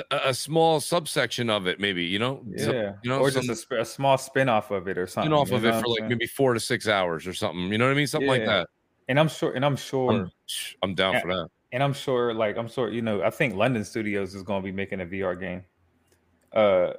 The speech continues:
Speaker 2: y-, uh, y-, but there's, again, man, PlayStation, man, they get, they get, they have a lot,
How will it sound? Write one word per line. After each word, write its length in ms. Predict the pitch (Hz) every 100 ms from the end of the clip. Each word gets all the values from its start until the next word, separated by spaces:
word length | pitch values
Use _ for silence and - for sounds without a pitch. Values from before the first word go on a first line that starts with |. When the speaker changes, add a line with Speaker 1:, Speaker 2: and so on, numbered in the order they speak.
| -
Speaker 2:
y-, 140 | 90 -
uh, 180 | 104 101
y-, 160 | 117 110
but 160 | 127 120
there's, 240 | 147 - - _ _ _ 131
again, 300 | 127 135 117
man, 200 | 101 98
PlayStation, 540 | 135 135 131 127 123
man, 200 | 123 117
they 100 | 117
get, 160 | 113 104
they 100 | 107
get, 160 | 98
they 120 | 110
have 140 | 113 90
a 80 | 82
lot, 380 | 87 - -